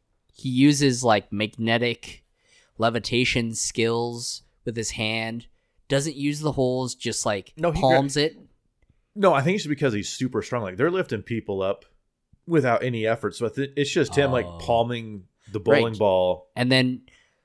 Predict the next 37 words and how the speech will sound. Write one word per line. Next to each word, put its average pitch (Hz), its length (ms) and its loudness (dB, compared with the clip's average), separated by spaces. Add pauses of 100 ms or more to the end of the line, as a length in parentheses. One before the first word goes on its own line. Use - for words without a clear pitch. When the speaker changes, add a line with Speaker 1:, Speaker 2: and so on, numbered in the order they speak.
(460)
Speaker 2:
and 120 140 -4
then 113 100 -4
just 101 200 -6
hucking 117 220 -4
it 104 80 -8
down 104 200 -2
the 87 80 -12
lane. 87 160 -6
Speaker 1:
hucking 156 280 0
it 147 200 -4
Speaker 2:
Yeah, 85 180 -2
that's 101 240 -4
Speaker 1:
to 147 100 2
Speaker 2:
it. 123 60 0
Speaker 1:
where 123 220 2
it 120 120 -8
explodes 113 800 -2
pins. 95 460 -8
Speaker 2:
Yeah, 95 240 0 (100)
they've 131 240 2
got 135 400 4
superhuman 104 640 -6
strength. 76 240 -10
Speaker 1:
S-, - 340 -6 (140)
w-, 110 320 -20
'cause 120 200 -2
they're 104 140 -4
aliens. 143 600 -8
Speaker 2:
But 95 180 -2
not 120 400 2 (160)
super 110 380 2
tracking 80 420 -4
skills. - 540 -2 (180)
Speaker 1:
<laughs> 202 160 4
Or, 180 420 6 (400)
or, 165 140 10
yeah. 131 460 4